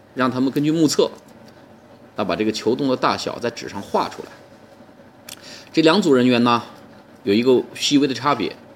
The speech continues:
其中一组在击球之前呢，在画这个尺寸，呃，球洞大小之前呢，被告知一个信息，就是 Ben Curtis 这个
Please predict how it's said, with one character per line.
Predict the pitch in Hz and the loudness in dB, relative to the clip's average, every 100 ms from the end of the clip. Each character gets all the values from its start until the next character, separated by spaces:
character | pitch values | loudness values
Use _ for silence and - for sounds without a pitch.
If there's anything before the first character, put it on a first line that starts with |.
| - - - - - - | -20 -20 -20 -20 -20 -8
其 | - | 2
中 | 196 226 | 4 4
一 | 160 | 2
组 | 98 65 - - - | -2 -6 -12 -20 -12
在 | - | -4
击 | 131 147 143 | -2 0 -2
球 | 123 | 0
之 | 131 131 | -2 -4
前 | 104 101 | -4 0
呢， | 117 107 - - - - - - - | -2 -2 -10 -20 -20 -20 -20 -20 -8
在 | - | -4
画 | - 175 113 | 0 0 0
这 | 104 | 0
个 | 98 98 | 0 0
尺 | - 98 | -2 -4
寸， | 127 127 - | -2 -2 -4
呃， | 95 95 | -6 -6
球 | - - | -4 -2
洞 | 147 139 | -2 0
大 | 120 | 0
小 | 90 | -2
之 | 90 | -6
前 | 104 92 | -6 -4
呢， | 101 87 - - - - - - - - | -6 -8 -16 -20 -20 -20 -20 -20 -20 -2
被 | 117 | 0
告 | 117 107 | 2 0
知 | 113 | 0
一 | 110 | -2
个 | 120 | -2
信 | - 92 | -2 -4
息， | - - | -6 -10
就 | - | -8
是 | 98 92 - - - - - - - - | -4 -4 -4 -14 -20 -20 -20 -20 -20 -4
Ben | 120 135 | 0 0
Curtis | 131 135 - - - | 0 -2 -2 -8 -6
这 | 110 | -4
个 | 95 | -2